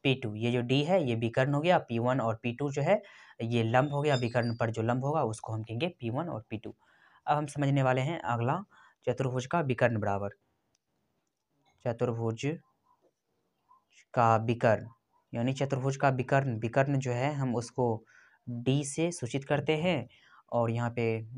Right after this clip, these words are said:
जो प्रत्येक को, जो प्रत्येक को नब्बे डिग्री पर काटता हो, जो प्रत्येक को नब्बे डिग्री पर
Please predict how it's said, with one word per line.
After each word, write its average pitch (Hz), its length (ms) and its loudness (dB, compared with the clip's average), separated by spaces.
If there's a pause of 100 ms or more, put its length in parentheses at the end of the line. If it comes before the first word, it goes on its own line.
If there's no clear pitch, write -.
(200)
जो 165 500 2 (600)
प्रत्येक 147 720 -2
को, 113 360 -2 (180)
जो 131 260 -4 (140)
प्रत्येक 120 840 -2 (1900)
को 127 480 2 (1200)
नब्बे 135 440 2
डिग्री 123 280 2
पर 131 220 -2
काटता 113 420 2
हो, 107 220 -4
जो 113 120 -8
प्रत्येक 120 500 -4
को 117 100 -4
नब्बे 113 320 -2
डिग्री 107 280 -2
पर 131 240 -2